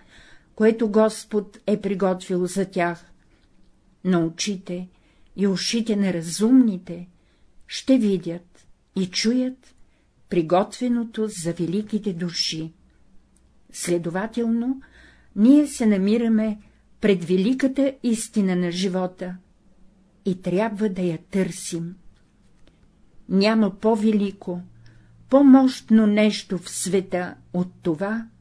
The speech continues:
човек да намери истината, да търси славата Божия. След като намери тази слава, всички неща в живота му ще се наредят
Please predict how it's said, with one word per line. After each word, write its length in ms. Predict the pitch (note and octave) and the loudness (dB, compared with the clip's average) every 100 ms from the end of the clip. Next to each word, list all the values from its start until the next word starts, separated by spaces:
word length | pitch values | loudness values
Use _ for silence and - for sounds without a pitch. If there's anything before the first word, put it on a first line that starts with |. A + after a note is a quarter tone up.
| _ _ - - _ _ _ | _ _ -20 -20 _ _ _
човек 420 | - G#3 A3 C4+ | -2 0 2 0
да 160 | A3 A#3 | 2 4
намери 600 | A3+ G#3+ G#3 F#3+ F#3 - - | 6 4 2 -2 -6 -8 -6
истината, 840 | G3+ F#3+ - - F3+ E3 - F3+ D#3+ _ _ _ _ _ _ - | -6 -6 -8 -4 -4 -4 -10 -16 -16 _ _ _ _ _ _ -12
да 200 | D#3+ G#3 | -6 -6
търси 600 | - G#3 C4 B3+ - C4 | 0 2 2 -2 -6 -6
славата 840 | - G#3 F#3 E3+ F3 - E3+ F3+ - - - | -6 -4 -2 -2 -4 -8 -10 -10 -16 -20 -14
Божия. 640 | D#3+ E3 D#3 C#3+ D#3+ E3+ D3+ - - - - _ _ _ _ _ _ _ _ _ - - _ | -6 -4 -4 -8 -10 -10 -12 -18 -20 -20 -20 _ _ _ _ _ _ _ _ _ -20 -20 _
След 380 | - G#3+ C#4 C4+ | -6 0 0 0
като 240 | C#4+ C4 | -2 2
намери 520 | G#3+ G3 G3 G3 F3+ | 2 2 2 0 -2
тази 340 | F3+ F3+ E3 E3 | -2 -4 -4 -10
слава, 600 | - F#3+ G3 G#3 E3+ F3+ _ _ _ _ - - _ _ | -8 -6 -4 -6 -10 -14 _ _ _ _ -20 -20 _ _
всички 540 | - - D#4 - - C#4 | -8 2 2 2 4 8
неща 500 | B3 A3 - G3+ F#3+ | 8 4 -2 -2 -2
в 60 | |
живота 520 | F#3 F3+ F#3+ F#3 F#3 | -4 -2 0 -2 -2
му 180 | F#3 F3+ | -2 -2
ще 260 | E3+ - F3+ | -4 -8 -6
се 180 | - F#3+ | -2 -2
наредят 580 | F3 E3+ E3+ G3+ - | 0 -2 -4 -6 -8